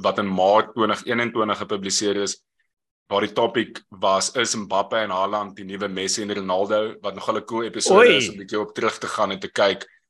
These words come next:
Speaker 1: waar ons toe was in Oktober
Speaker 2: Dis cool.
Speaker 1: eenentwintig
Speaker 2: Dis
Speaker 1: en
Speaker 2: cool.
Speaker 1: waar ons nou is met Haaland in die league, Haaland wat die rekords gebreek het, Mbappe wat nou bevestig het, hy is klaar by P S G na, ek dink,
Speaker 2: Hy voel die
Speaker 1: twintig vierentwintig.
Speaker 2: druk.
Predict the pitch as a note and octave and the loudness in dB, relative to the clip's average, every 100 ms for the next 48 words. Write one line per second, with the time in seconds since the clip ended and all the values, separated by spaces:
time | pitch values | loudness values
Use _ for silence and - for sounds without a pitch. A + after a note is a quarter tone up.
0 | _ _ _ F#2+ G2 G#2 G#2 G2+ - C#3 | _ _ _ -2 4 4 4 0 -4 -4
1 | B2 A2 A2 A2+ G2 - A2+ G#2 G#2 - | 2 2 2 -4 -10 -6 -4 -2 -6 -10
2 | _ _ C3+ B2 - G2+ F#2 - B2 C3 | _ _ -4 -2 0 0 -2 -4 -2 -2
3 | B2 A#2 A2+ A2 G2 G2 G2+ G2 G2 G2 | -2 0 2 0 -2 -2 0 -2 0 2
4 | G#2 G2+ G2 F2 F#2+ G2+ G2 G2+ G2 F#2+ | 2 -2 -4 -2 0 0 -4 -8 -8 -4
5 | G2+ F#2+ F2+ F2+ G2+ G2+ G2 F#2+ F#2+ G2+ | -4 -2 -2 0 0 -2 -4 -6 -6 -8
6 | G#2 G2+ F#2 F#2 F#2 F#2 - - - G2 | -8 -10 -10 -10 -8 -12 -12 -20 -14 -2
7 | F#2+ F#2+ A2 G2 G2 G2 F#2 - G#2+ G#2 | 0 2 2 0 -2 -4 -6 -4 -4 -4
8 | G2+ - F#2 F2 - - G2 - - _ | -6 -6 -2 -2 -2 -4 -2 -2 -4 _
9 | _ _ - A2+ G#2+ F#2+ F#2 G2+ G2 - | _ _ 2 4 6 4 -2 -2 -4 -4
10 | F#2+ F#2+ F#2+ F#2+ G2 F#2 - G2 G2 G2+ | -6 -2 0 2 2 -2 -6 -10 -8 -4
11 | G2+ B2 C3 C#3 C#3 D#3+ D#3 - - | 2 2 6 6 6 6 6 4 -6